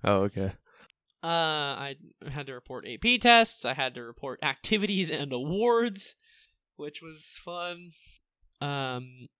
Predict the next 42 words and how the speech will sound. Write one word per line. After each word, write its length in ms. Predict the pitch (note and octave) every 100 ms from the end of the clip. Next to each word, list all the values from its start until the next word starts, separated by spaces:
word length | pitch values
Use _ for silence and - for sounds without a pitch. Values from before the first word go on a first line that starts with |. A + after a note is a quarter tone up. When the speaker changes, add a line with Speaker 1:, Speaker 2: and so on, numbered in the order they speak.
| -
Speaker 2:
and 180 | C#3+ C#3+
then 200 | F#3+ F#3+
you 80 | E3
have 200 | D#3+ -
to 80 | C3+
write 180 | C3+ B2+
an 80 |
essay, 540 | A#2 B2 - A2 A#2+ - _ _ - _ _ _ _ _ -
and 440 | G#2+ A2 A2+ A2+
it 280 | A#2 A2+ -
takes 380 | - A2+ - - -
a 80 | A#2
while. 800 | B2 D3 D#3 D#3 D3+ D3+ - _ _ _ _ -
I 60 | B2+
wrote 240 | B2 A#2
it 120 | A2+
about 300 | A2 A2 A2
space 560 | - - B2 B2+ - -
'cause 300 | _ - - -
I 120 | A#2
like 260 | - -
space. 640 | - - B2 B2 - - - _ _ - - - -
Speaker 1:
It's 160 | - -
due 160 | G3
in 80 | A#3
a 60 | A#2+
few 160 | -
Speaker 2:
Um, 40 | G#2
Speaker 1:
days, 280 | A2+ F2+ -
right? 240 | G#2 C3+ -
Like, 220 | G2+ G2
in 80 | F#2+
two 180 | - G2+
days? 340 | A#2 C3 - - - - - G#3
Speaker 2:
Early 300 | G#3+ A3 F#3
action 460 | F3 E3+ - C3+
is 180 | B2 A#2
due 440 | - B2 A2+ G#2 - -
on 380 | A#2+ A2 A2 - -
the 100 | A#2
thirty-first, 680 | A#2+ A2 - - - -
yeah. 240 | A2 F#2